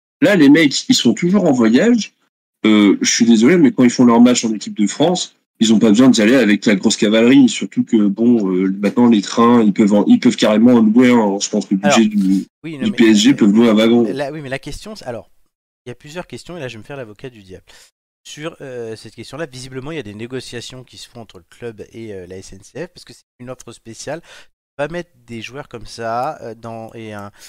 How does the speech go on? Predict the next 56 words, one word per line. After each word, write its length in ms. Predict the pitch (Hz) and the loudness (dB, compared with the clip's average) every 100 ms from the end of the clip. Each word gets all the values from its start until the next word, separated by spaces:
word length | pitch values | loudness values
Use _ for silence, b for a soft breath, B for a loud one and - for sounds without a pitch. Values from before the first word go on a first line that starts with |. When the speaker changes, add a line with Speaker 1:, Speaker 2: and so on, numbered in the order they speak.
| b _ | b _
Speaker 2:
avec 160 | 101 | -18
leur 140 | 104 101 | -16 -14
matériel 420 | 107 107 113 107 | -14 -14 -16 -18
et 80 | 104 | -20
tout, 160 | 151 | -18
dans 220 | 139 107 | -16 -14
un 80 | 107 | -14
train 240 | 101 135 131 | -16 -16 -14
normal. 460 | 113 107 101 127 - B B _ _ 104 | -14 -12 -12 -12 -16 B B _ _ -18
Euh, 540 | 98 98 95 92 92 _ _ _ - | -16 -16 -16 -18 -20 _ _ _ -20
ça 60 | 113 | -18
demande 340 | 110 127 147 | -16 -16 -16
des 220 | 123 107 | -16 -14
offres 120 | 120 | -16
spéciales, 460 | - 117 101 147 190 | -18 -20 -14 -12 -10
mais 80 | 135 | -8
la 100 | 113 | -10
S 120 | 110 | -10
N 120 | 123 | -14
C 180 | - 160 | -12 -12
F 60 | 180 | -12
prévoit 340 | - 120 143 | -16 -14 -14
ces 220 | 160 120 | -14 -18
possibilités-là. 880 | 113 _ 120 131 131 127 123 107 90 107 | -20 _ -20 -20 -20 -18 -16 -16 -16 -16
Mais 220 | 117 120 | -18 -16
quand 240 | 170 - | -18 -16
les 80 | 131 | -14
matchs 240 | 120 113 | -14 -14
se 80 | 101 | -18
jouent 100 | 90 | -20
le 240 | 95 _ - | _ _ -14
soir, 200 | 165 - B B B | -12 -12 B B B
ça 120 | - 120 | -18 -16
implique 260 | - 135 | -18 -20
que 140 | - 104 | -20 -20
le 120 | 101 | -20
train, 300 | _ 139 185 | _ -20 -18
par 140 | 113 | -16
exemple, 200 | 101 - | -18 -18
là 60 | 113 | -18
de 140 | 107 | -18
Nantes, 240 | 107 170 - | -18 -18 -14
parte 220 | 156 - | -14 -12
à 80 | 110 | -18
plus 160 | - | -18
de 80 | 135 | -20
minuit, 360 | 131 123 113 110 | -18 -16 -16 -18
sauf 200 | 107 98 | -20 -20
que 80 | 107 | -20
t'as 100 | 104 | -20
plus 180 | _ 131 | _ -20
de 40 | |
train 200 | - 135 | -20 -18
à 60 | 117 | -16
cette 160 | - | -18
heure-là, 300 | 107 104 123 | -18 -14 -14